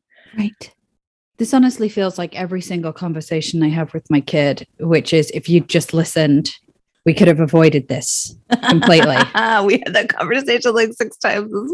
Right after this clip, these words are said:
Speaker 2: morning.
Speaker 1: Yeah. "If you just listened, this wouldn't have happened."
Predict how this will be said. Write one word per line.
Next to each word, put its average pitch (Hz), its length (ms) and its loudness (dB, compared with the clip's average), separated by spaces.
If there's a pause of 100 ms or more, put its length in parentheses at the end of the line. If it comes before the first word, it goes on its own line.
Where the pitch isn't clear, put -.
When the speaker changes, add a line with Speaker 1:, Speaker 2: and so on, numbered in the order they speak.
Speaker 2:
morning. - 340 -8 (180)
Speaker 1:
Yeah. 226 280 6
"If - 200 4
you 262 100 10
just 349 240 4
listened, 214 540 4
this 233 180 4
wouldn't 262 220 10
have 247 80 2
happened." 233 640 2